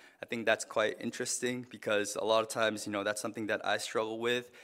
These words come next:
And he asked the question, "So, guys, what do you think is the most important part of public speaking? Uh, what do you need to work on?" Now, some people would say eye contact.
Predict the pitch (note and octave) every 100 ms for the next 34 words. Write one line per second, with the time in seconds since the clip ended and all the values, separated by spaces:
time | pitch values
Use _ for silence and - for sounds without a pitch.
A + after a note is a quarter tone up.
0 | - - - A#2+ D#3+ F#3 D#3 D3 B2+ A#2
1 | - F#2 - G#2+ G#2 G2+ - G#2+ G#2 -
2 | B2 C#3 - A#2+ F#2+ - _ - - -
3 | A2 A2+ A2+ G2+ B2 A2+ - G#2+ - G2
4 | G2+ G2+ G2 - - G#2 - D#2 _ _
5 | _ _ _ _ E2+ F2 E2+ - G#2+ A2
6 | C3+ B2 A2 G#2+ G#2 - D#2+ D#2+ - G2
7 | F2+ A2 G#2 A2+ A2+ G#2 G2+ - G#2+ G2+
8 | G2 - G#2+ A#2 - C3+ C3+ D3+ D3+ -